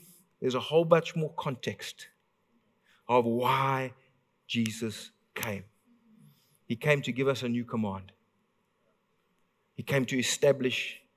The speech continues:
a new covenant that didn't require you. That's why you can be a beneficiary. <laughs> It required the Father unbreaking in his vow.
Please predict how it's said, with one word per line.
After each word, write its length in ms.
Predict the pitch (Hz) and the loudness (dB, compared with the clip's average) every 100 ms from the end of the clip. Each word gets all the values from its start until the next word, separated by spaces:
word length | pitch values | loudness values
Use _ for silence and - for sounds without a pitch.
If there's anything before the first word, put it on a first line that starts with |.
| _ _ _ - | _ _ _ -6
a 80 | 117 | 0
new 180 | 120 | 2
covenant 760 | 127 - 147 143 147 147 - - _ _ _ _ | 0 2 4 6 6 4 -2 -16 _ _ _ _
that 160 | 120 113 | -2 -2
didn't 260 | 135 151 139 | -4 -4 2
require 640 | 143 - 147 143 147 143 | 2 2 -2 4 6 8
you. 460 | 135 113 113 110 104 - - - | 6 4 4 2 -6 -18 -10 0
That's 260 | 123 - | 0 0
why 120 | 127 120 | 0 2
you 200 | 113 120 | 2 0
can 160 | 123 | 0
be 140 | 110 113 | 2 2
a 40 | |
beneficiary. 920 | 104 110 107 - - 92 104 143 117 _ - - | 2 0 0 -4 -6 -6 -4 -6 -6 _ -14 -12
<laughs> 280 | - - - | -10 -10 -6
It 140 | 117 | -2
required 600 | 139 - 151 170 190 165 | 0 0 6 10 10 8
the 100 | 170 | 4
Father 680 | - 190 185 185 139 117 101 - - - | 4 4 6 6 4 2 0 -10 -6 4
unbreaking 680 | 180 160 131 185 185 180 165 | 6 6 12 12 12 8 4
in 80 | |
his 180 | 160 147 | 4 2
vow. 500 | 123 139 127 110 98 | 4 4 4 0 -6